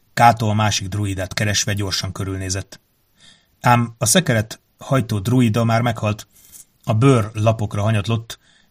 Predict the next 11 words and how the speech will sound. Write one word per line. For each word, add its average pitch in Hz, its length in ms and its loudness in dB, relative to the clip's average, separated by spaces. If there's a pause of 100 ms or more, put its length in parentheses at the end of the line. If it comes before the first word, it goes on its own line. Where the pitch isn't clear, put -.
és 113 280 0
a 113 60 -10
torkán 110 460 0
tátongó 101 440 0
sebből, 113 460 2
amelyet 101 420 -4
Prasutagus 107 680 2
hosszú 113 460 0
kelta 104 380 0
kardja 98 320 -2
okozott, 110 480 -2